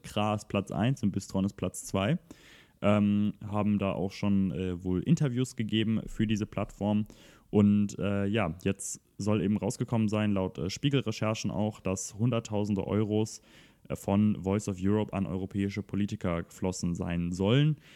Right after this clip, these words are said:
Ähm, und mutmaßlich es im Februar eben auch eine Übergabe gab, äh, von circa zwanzigtausend Euro an Peter Bistron. Das wiederum, ähm, hat, äh, Zeit Online herausgefunden, ähm, oder zumindest recherchiert. Auch hier wieder, wir befinden uns im, äh,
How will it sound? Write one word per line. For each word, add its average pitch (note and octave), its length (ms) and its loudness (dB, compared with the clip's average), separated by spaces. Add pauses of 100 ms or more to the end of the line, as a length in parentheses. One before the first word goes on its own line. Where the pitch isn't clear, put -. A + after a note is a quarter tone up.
(440)
Ähm, G2+ 540 2
und G#2+ 200 0
mutmaßlich A2 640 0
es - 240 -4
im G2+ 160 -2
Februar G#2 500 -2
eben G2 220 0
auch F#2+ 300 -4
eine F#2+ 180 -2
Übergabe A2 580 2
gab, G2+ 460 -2
äh, F#2+ 160 -2
von F#2+ 340 -2
circa F#2+ 300 -4
zwanzigtausend A2 640 -2
Euro F#2+ 280 -2
an F2+ 80 -4
Peter F#2 260 -4
Bistron. F2 460 -4
Das - 240 -4
wiederum, F2+ 500 -2
ähm, F2+ 220 -4
hat, - 180 -10
äh, D#2+ 160 -6
Zeit - 180 -8
Online B2 320 0
herausgefunden, G#2 680 -2 (580)
ähm, F#2 480 0
oder F2+ 260 -4
zumindest F#2 320 -6
recherchiert. G2 500 -4 (200)
Auch F#2+ 180 -4
hier A#2+ 220 2
wieder, A2+ 240 2
wir G2 80 0
befinden G2+ 340 -2
uns G#2 280 -2
im, F#2+ 340 0
äh, F#2+ 420 -4